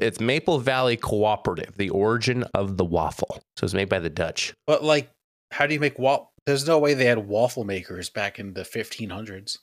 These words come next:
Speaker 1: I think we should stop here, just so as we don't embarrass <laughs> ourselves.
Speaker 2: I wonder what kind of waffles they made in the fourteen hundreds.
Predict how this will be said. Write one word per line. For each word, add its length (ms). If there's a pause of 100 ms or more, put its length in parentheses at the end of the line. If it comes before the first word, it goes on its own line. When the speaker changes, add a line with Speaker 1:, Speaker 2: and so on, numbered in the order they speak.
Speaker 1:
I 120
think 260
we 100
should 220
stop 380
here, 340 (160)
just 180
so 120
as 160
we 60
don't 200
embarrass 480 (120)
<laughs> 140
ourselves. 1200 (120)
Speaker 2:
I 100
wonder 200
what 120
kind 160
of 80
waffles 380
they 100
made 220
in 80
the 80
fourteen 340
hundreds. 480